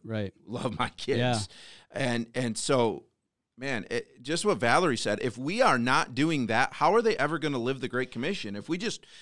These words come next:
Speaker 2: yeah, the, the natural thing as a parent is, "Let's build a moat around my house and we're
Speaker 1: Right.
Speaker 2: not gonna let
Speaker 1: Yeah.
Speaker 2: anybody in." But now they're not going and, and making disciples themselves.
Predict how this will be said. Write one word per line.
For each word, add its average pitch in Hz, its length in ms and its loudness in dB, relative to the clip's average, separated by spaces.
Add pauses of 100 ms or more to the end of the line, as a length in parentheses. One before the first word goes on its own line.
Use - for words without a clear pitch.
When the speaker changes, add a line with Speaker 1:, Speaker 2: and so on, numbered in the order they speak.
(100)
Speaker 2:
yeah, 175 220 2
the, 127 120 2
the 127 200 -4
natural 139 420 -2
thing 156 220 -2
as 127 100 -2
a 104 60 -6
parent 147 400 -2
is, 95 180 -6
"Let's 117 160 -4
build 135 280 -2
a - 20 -2
moat 127 220 -2
around 127 260 -2
my 110 180 -6
house 160 240 2
and 202 100 2
we're 180 100 4
Speaker 1:
Right. 214 200 4
Speaker 2:
not 156 140 4
gonna 127 160 -4
let 143 100 4
Speaker 1:
Yeah. 180 80 4
Speaker 2:
anybody 135 320 0
in." - 240 0 (580)
But 170 160 4
now 202 260 6
they're 220 160 6
not 190 320 0
going 202 500 6
and, 170 300 -2
and 156 300 -2
making 180 360 -2
disciples 190 640 -4
themselves. 180 880 -6